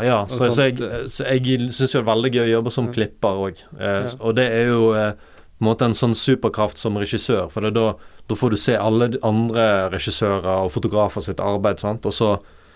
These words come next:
Speaker 1: Og så er det ekte, eh, historieskaping. Du skaper noe som tar form der og da,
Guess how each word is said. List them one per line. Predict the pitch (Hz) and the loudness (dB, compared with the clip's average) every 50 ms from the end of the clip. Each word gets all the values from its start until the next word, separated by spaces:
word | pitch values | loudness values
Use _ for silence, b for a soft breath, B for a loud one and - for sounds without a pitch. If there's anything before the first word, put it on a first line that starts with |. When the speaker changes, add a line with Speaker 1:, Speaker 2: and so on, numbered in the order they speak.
| b b b b - | b b b b -6
Speaker 1:
Og | 120 104 | -4 0
så | 127 120 | 2 2
er | 110 | 2
det | 117 113 | 2 0
ekte, | 110 - - - - - 123 | -4 -6 -8 -10 -2 0 2
eh, | 110 104 101 101 98 98 98 98 101 98 98 95 90 | 2 4 2 2 0 0 0 0 0 0 0 -2 -2
historieskaping. | 95 101 - - - 120 110 107 101 - - 90 92 - 98 98 98 | -4 -4 -2 0 2 2 2 2 0 -2 -4 -4 -4 -4 -6 -4 -4
Du | 95 101 | -4 -4
skaper | - - 117 110 104 101 - 123 | -2 0 0 0 0 2 0 0
noe | 110 104 107 113 107 | 2 2 2 2 0
som | - 98 | 0 -2
tar | - 98 | -4 -2
form | - - 117 104 92 92 90 | 0 0 0 0 0 0 0
der | 92 98 92 90 | 0 0 0 0
og | 87 90 92 | 0 -2 -2
da, | 95 87 | -2 -2